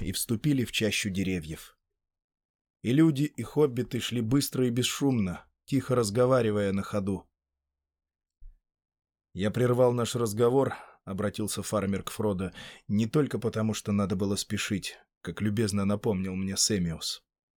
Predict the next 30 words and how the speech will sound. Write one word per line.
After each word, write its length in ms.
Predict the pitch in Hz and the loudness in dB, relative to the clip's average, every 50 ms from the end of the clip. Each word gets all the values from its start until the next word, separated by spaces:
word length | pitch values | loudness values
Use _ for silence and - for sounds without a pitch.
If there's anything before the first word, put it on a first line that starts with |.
| _ _ _ _ _ | _ _ _ _ _
но 120 | - 107 | -2 -2
и 60 | 110 107 | 0 0
потому, 340 | 123 113 123 120 123 123 | 0 2 2 2 0 0
что 200 | 113 - - 127 | -2 -4 -6 -6
кое 340 | 107 - - 123 120 117 113 | -6 -2 0 0 2 2 2
о 60 | 110 | 2
чём 280 | 104 - - 147 139 117 | 0 0 0 0 0 0
лучше 300 | 104 107 101 - - 113 | -2 -4 -4 -2 0 0
не 120 | 113 107 | 0 2
говорить 420 | 104 117 113 117 113 107 101 - - | 2 2 4 4 4 2 0 -4 -6
при 120 | 90 87 | -6 -6
всех. 440 | 87 - - 87 80 - - - _ _ _ _ _ _ _ _ _ _ _ _ _ _ _ _ _ _ _ _ _ _ _ _ - - - | -6 -6 -4 -6 -6 -6 -8 -16 _ _ _ _ _ _ _ _ _ _ _ _ _ _ _ _ _ _ _ _ _ _ _ _ -18 -8 -2
Поэтому 380 | 127 127 131 127 - 135 135 131 | 0 0 0 2 0 0 2 4
я 160 | 131 131 135 | 4 4 4
и 80 | 135 | 4
говорил 380 | 123 127 131 139 135 131 131 120 | 2 2 4 4 4 4 2 2
больше 360 | 107 104 110 104 - - 120 | 2 0 0 0 2 2 2
о 60 | 117 | 2
гибели 360 | 113 113 123 117 113 113 110 110 | 2 2 0 0 2 2 2 0
брата, 500 | 104 113 127 120 104 - - 85 - - _ | 2 4 4 2 2 0 -4 -10 -10 -12 _
чем 220 | - - 104 92 95 | -10 -6 -6 -6 -6
о 60 | 87 | -6
проклятье». 720 | - - 98 90 - 104 98 92 85 - - 82 76 - _ _ _ _ _ _ _ _ _ _ _ _ _ _ _ _ _ _ _ _ _ _ _ _ _ _ _ _ _ _ _ _ _ _ _ _ _ _ _ | -6 -8 -8 -6 -4 -4 -4 -4 -6 -8 -8 -10 -10 -10 _ _ _ _ _ _ _ _ _ _ _ _ _ _ _ _ _ _ _ _ _ _ _ _ _ _ _ _ _ _ _ _ _ _ _ _ _ _ _
«Вы 140 | 95 110 127 | -4 -2 0
были 200 | 123 135 127 127 | 2 2 2 2
со 180 | - - 131 | 0 0 2
мной 160 | 131 131 131 127 | 2 2 2 2
не 120 | 127 123 | 2 0
совсем 500 | - - 127 107 - - 156 135 127 123 | 2 0 0 -2 -2 -4 -4 -2 0 -2
откровенны, 720 | 110 - - 131 127 123 123 143 135 113 92 85 80 82 | -2 -4 -2 -2 -2 0 2 0 0 2 0 -2 -4 -6